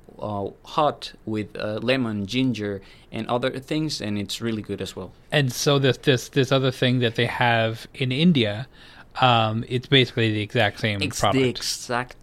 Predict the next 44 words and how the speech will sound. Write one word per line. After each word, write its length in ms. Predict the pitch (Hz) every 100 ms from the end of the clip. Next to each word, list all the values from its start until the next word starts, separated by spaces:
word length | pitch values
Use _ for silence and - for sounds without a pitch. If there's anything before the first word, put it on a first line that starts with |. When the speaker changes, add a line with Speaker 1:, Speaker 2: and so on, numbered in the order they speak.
| -
Speaker 1:
same 400 | - - 117 101
thing. 320 | - 95 90 -
Speaker 2:
And, 180 | - 139
and 200 | 123 139
now 160 | 131 123
we 160 | 120 117
have 160 | 120
that 140 | 113 104
available 500 | 107 107 101 104 107 -
here 140 | 113
in 80 | 101
Cape 100 | 139
Speaker 1:
Yeah, 240 | 185 101
Speaker 2:
Breton. 160 | 131 135 143
Speaker 1:
uh, 160 | 139
they 260 | 135 127 156
Speaker 2:
Okay. 100 | 151
Speaker 1:
got 180 | 147 143
it 160 | 151 -
in 340 | 123 123 117
the, 260 | 110 110 110
um, 640 | 107 107 104 101 101 98 - - -
Indian 340 | 131 151 143 123
market 560 | 117 113 - 107 98
that 160 | 104 104
is 360 | 101 101 101 -
close 460 | - 117 110 110 - -
to, 460 | 107 104 101 101 95 - - - - - - - - -
um, 800 | 107 101 98 98 95 92 92 -
Big 220 | 131 127
Ben. 280 | 92 90 - - - - - -
Speaker 2:
Oh, 480 | 147 143 139 135 135
okay, 240 | 131 127 120
yeah. 240 | 117 107
The 60 | 101 -
Speaker 1:
Sindagi, 60 | -
Speaker 2:
one 220 | 123 165 220
Speaker 1:
I 60 | 220
think 240 | 226 208
it's 260 | 220 - -
the 120 | 190
name. 280 | 196 214 226 - - - - - -
Speaker 2:
Uh, 40 | - 151 151 147
I, 20 | -